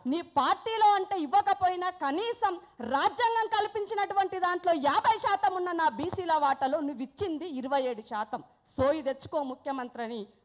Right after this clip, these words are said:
గుర్తు చేస్తున్నా. ఇక దీనిలో భాగంగా ఇంకో మాట చెప్పిండు. దీంట్లో ఇచ్చినటువంటి దాంట్లో, ఆ, ఖమ్మానికి సంబంధించినటువంటి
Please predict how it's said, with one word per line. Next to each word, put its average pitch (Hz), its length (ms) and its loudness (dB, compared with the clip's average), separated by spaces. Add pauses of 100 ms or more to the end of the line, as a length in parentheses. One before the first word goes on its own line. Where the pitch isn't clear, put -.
(100)
గుర్తు 233 260 -6
చేస్తున్నా. 214 520 -10 (320)
ఇక 359 360 2 (260)
దీనిలో 403 520 2
భాగంగా 370 600 0 (100)
ఇంకో 330 280 0
మాట 339 360 -2
చెప్పిండు. 294 380 -6 (260)
దీంట్లో 381 640 2 (220)
ఇచ్చినటువంటి 403 760 -4
దాంట్లో, 339 580 0 (680)
ఆ, 302 320 2 (920)
ఖమ్మానికి 403 540 0
సంబంధించినటువంటి 320 1200 -4